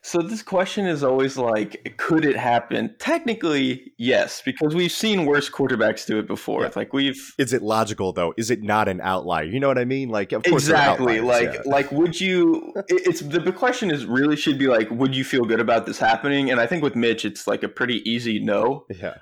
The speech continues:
Speaker 1: I think to have deep playoff runs like that, like, you know, quarterback wins is kind of bullshit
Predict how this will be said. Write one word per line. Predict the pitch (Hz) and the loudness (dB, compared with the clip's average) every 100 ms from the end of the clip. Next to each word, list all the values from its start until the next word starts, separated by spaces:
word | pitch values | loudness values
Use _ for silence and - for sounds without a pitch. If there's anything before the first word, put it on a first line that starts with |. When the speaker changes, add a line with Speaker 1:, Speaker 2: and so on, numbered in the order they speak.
| _ | _
Speaker 1:
I | - 117 | -2 -2
think | 135 214 | -2 -2
to | 165 | 0
have | 160 135 - | 2 0 0
deep | 120 - | -4 -2
playoff | 139 143 110 131 | 2 4 4 2
runs | 131 135 | 0 2
like | 139 139 | 0 2
that, | 160 160 131 | 2 4 4
like, | 117 110 - _ _ | 2 0 -6 _ _
you | 151 | -4
know, | 139 | -2
quarterback | 131 - 170 190 180 | -2 0 0 2 0
wins | 127 123 | 0 -2
is | 185 | -4
kind | - 123 | -2 -2
of | 107 | 0
bullshit | 143 175 | 0 -2